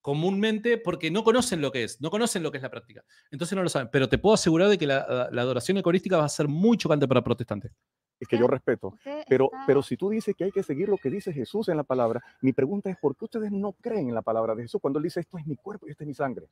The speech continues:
Speaker 3: Como que no, si nosotros tomamos la cena de pan y vino a la iglesia.
Speaker 2: ¿Pero ustedes qué dicen? ¿Que es presencia real o símbolo?
Speaker 3: ¿De qué?
Speaker 2: O sea, cuando ustedes, cuando el pastor alza el cuerpo, que yo sepa, dice, "Esto es símbolo del cuerpo y esto es símbolo de la sangre de Cristo". No dice, "Esto es la,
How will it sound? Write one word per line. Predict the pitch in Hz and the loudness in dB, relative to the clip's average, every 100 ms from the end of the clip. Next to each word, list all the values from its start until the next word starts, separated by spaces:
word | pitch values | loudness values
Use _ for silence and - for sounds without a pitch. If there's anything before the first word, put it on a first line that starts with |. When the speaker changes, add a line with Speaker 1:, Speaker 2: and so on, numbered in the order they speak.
| - - | -18 -14
Speaker 3:
Como | 214 208 | -14 -14
que | |
no, | 208 269 | -14 -16
si | - | -14
nosotros | 349 311 269 285 269 262 254 | -14 -14 -14 -12 -12 -12 -16
tomamos | 247 240 247 | -16 -14 -14
la | 240 | -16
cena | 233 240 233 | -16 -14 -12
de | 220 | -14
pan | 226 | -18
y | 226 | -18
vino | 233 254 285 | -16 -14 -14
a | 277 | -14
la | 247 | -14
iglesia. | 269 | -6
Speaker 2:
¿Pero | 147 143 | -2 0
ustedes | 147 151 | -2 -2
qué | - | -4
dicen? | 143 123 110 104 | -4 -6 -8 -10
¿Que | - 127 | -4 -4
es | 139 | -4
presencia | - 123 147 - | -6 -4 -4 -4
real | - 175 208 | -2 0 -2
o | - | -4
símbolo? | 113 101 95 95 - _ _ _ | -6 -4 -6 -10 -18 _ _ _
Speaker 3:
¿De | - _ | -20 _
qué? | - 269 _ _ _ _ _ - | -20 -20 _ _ _ _ _ -4
Speaker 2:
O | |
sea, | 160 147 | 0 2
cuando | 131 | 0
ustedes, | 131 170 190 139 | 0 -2 -2 -2
cuando | 135 123 | -2 -2
el | |
pastor | - - 170 | -4 -4 -2
alza | 165 170 160 | -2 -2 -4
el | 147 | -4
cuerpo, | - 120 113 | -2 -4 -4
que | 107 | -4
yo | 123 | -4
sepa, | 175 175 180 | -2 -4 -2
dice, | 143 139 - | -4 -4 -6
"Esto | 156 - | -6 -8
es | 165 | -10
símbolo | 175 165 110 170 107 101 _ _ _ | -8 -6 -8 -6 -8 -10 _ _ _
del | 110 107 | -4 -2
cuerpo | 123 113 104 101 | -2 -2 -4 -6
y | 131 | -6
esto | 151 175 | -6 -12
es | 151 | -8
símbolo | 175 185 151 131 | -8 -6 -4 -2
de | 117 | -2
la | 107 | -4
sangre | 117 113 110 | -4 -4 -4
de | |
Cristo". | - 98 - 95 | -6 -10 -10 -6
No | 120 | -4
dice, | 170 165 | -4 -4
"Esto | 165 - | -6 -6
es | 165 | -6
la, | 135 | -6